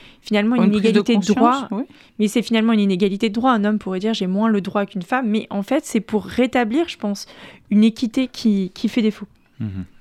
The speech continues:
Speaker 3: mhm. Et alors
Speaker 2: Je lisais, je lisais juste, euh,
Speaker 3: Sans
Speaker 2: par
Speaker 3: doute.
Speaker 2: rebondir à ce que, euh, dans, sur ce que vous disiez la dernière fois. Euh, les hommes gagnent vingt-huit virgule cinq pour cent de plus que les femmes à poste égal, selon l'insee, ce qui est déjà, euh, un fait.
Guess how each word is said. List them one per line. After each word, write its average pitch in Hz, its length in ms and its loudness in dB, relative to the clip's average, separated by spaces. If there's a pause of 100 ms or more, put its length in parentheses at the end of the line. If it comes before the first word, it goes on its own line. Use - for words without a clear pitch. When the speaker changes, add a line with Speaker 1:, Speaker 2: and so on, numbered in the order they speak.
Speaker 3:
mhm. 95 220 -8 (500)
Et 104 120 -2
alors 107 160 -2
Speaker 2:
Je 190 80 -2
lisais, 220 340 0
je 185 120 -6
lisais 220 400 0
juste, 220 340 -4
euh, 170 180 0
Speaker 3:
Sans - 160 -6
Speaker 2:
par 196 280 0
Speaker 3:
doute. 190 100 -2
Speaker 2:
rebondir 196 560 0
à 170 140 -4
ce 175 100 -10
que, - 100 -6
euh, 175 360 -6
dans, 165 180 -4
sur - 240 -10
ce - 100 -16
que - 80 -8
vous 180 120 -6
disiez 170 240 -6
la 165 80 0
dernière 170 260 0
fois. 269 240 0 (540)
Euh, 165 800 0 (180)
les 226 240 2
hommes 262 160 4
gagnent 247 380 2
vingt-huit 240 420 0
virgule 226 320 2
cinq 254 240 2
pour 240 160 -12
cent 262 160 2
de 220 100 4
plus 277 320 -6
que - 120 -4
les 220 160 0
femmes 220 320 -2 (340)
à 190 100 -2
poste 226 360 -2
égal, 185 320 0
selon 190 340 0
l'insee, 196 520 0 (300)
ce - 120 -20
qui - 120 -10
est 143 60 -6
déjà, 196 460 0
euh, 151 300 -4 (360)
un 185 140 2
fait. - 260 -6